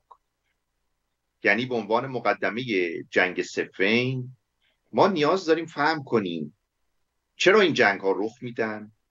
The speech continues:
و در اثنای جنگ، در میانه جنگ، چه مسائلی می‌تونه جنگ‌های ایدئولوژیک رو دچار هم قدرت و هم ضعف بکنه،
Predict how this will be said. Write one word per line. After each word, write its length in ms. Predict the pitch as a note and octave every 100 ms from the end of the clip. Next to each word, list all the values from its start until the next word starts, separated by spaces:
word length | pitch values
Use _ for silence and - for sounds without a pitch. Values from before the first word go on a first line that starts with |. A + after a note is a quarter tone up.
| _ _ _ _ _ _ _
و 80 | B2
در 380 | B2+ B2 A2+ A#2 A2+
اثنای 680 | A2+ - B2+ C#3 E3+ D3+
جنگ، 400 | - A2+ F2+ D#2 -
در 180 | G#2 G2
میانه 680 | G#2 A2 G#2+ G#2 G#2+ D3
جنگ، 460 | C#3+ B2+ A2 F#2+ D#2 _
چه 180 | - F#3
مسائلی 580 | G3 C3+ - A2+ A#2+ C#3+
می‌تونه 680 | D3 C#3+ C#3+ B2+ A#2+ A#2 A2+
جنگ‌های 520 | - G#2+ F#2+ F2+ A#2+ C3+
ایدئولوژیک 760 | A2+ G#2 G#2 F#2+ F2+ A2 B2+
رو 180 | - A#2
دچار 680 | A#2 - G#2+ A2 A2 A2 A2+ _ _ _ _ - _
هم 360 | - D#3 A3+ A3+
قدرت 560 | F#3 F#3+ F3 D#3+ D#3 -
و 40 | G#2+
هم 180 | A2+
ضعف 320 | A2 G#2+ G2+ - _
بکنه، 300 | _ - -